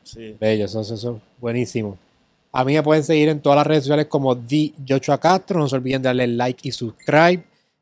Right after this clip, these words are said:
Speaker 2: Eh, todas las personas que llegaron hasta el final de este video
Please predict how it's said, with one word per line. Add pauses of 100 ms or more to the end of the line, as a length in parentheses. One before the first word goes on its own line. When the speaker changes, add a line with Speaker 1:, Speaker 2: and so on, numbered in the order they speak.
(160)
Speaker 2:
Eh,
todas
las
personas
que
llegaron
hasta
el
final
de
este
video